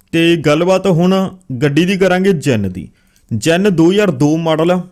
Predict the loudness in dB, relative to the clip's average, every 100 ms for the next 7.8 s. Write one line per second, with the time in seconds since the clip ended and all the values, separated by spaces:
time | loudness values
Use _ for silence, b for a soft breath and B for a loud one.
0 | -6 -2 -2 0 0 0 0 0 0 -2
1 | -4 -4 -4 -2 0 2 2 2 0 0
2 | -2 -2 -2 -2 -4 -4 -6 -6 -4 -2
3 | -4 -6 -6 -6 -2 -2 0 -4 -10 _
4 | _ _ -4 0 0 -2 0 0 2 0
5 | -2 -4 -8 -4 -2 0 0 2 2 0
6 | -2 -2 0 0 -2 -6 -4 -2 0 0
7 | 0 0 0 0 0 0 -2 -4